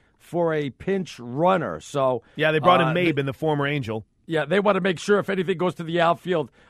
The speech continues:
Speaker 1: uh, that that run's going to score and nobody's gonna be thrown out at home. So, uh,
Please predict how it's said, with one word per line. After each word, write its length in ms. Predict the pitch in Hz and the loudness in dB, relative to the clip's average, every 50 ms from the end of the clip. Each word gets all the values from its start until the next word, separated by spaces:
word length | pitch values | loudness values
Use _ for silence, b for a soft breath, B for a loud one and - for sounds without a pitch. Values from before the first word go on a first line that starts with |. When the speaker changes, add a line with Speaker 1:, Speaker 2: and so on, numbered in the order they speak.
| b b | b b
Speaker 1:
uh, 140 | 156 156 151 | -4 -2 0
that 220 | 147 165 151 - | 2 0 0 2
that 220 | - 190 180 180 - | 2 2 0 2 0
run's 240 | 165 180 180 165 - | -2 -2 -2 -2 -4
going 260 | - 170 175 170 151 | -2 -2 -2 -2 -2
to 60 | 131 | -4
score 400 | 113 - - - 185 175 175 160 | -6 -8 -8 -4 -2 -2 0 0
and 80 | 139 139 | -2 -2
nobody's 300 | 160 170 160 165 160 151 | -2 -2 -2 -4 -6 -6
gonna 160 | - 160 151 | -6 -8 -6
be 80 | 143 143 | -6 -8
thrown 280 | - - 175 160 156 | -8 -6 -4 -4 -2
out 140 | 147 139 131 | -2 -2 -4
at 100 | 127 120 95 | -4 -6 -4
home. 280 | - 151 127 107 92 87 | -4 -4 -4 -6 -10 -12
So, 320 | - 135 127 123 123 123 | -10 -6 -4 -4 -2 -2
uh, 200 | 127 120 117 101 | -2 -2 -2 -4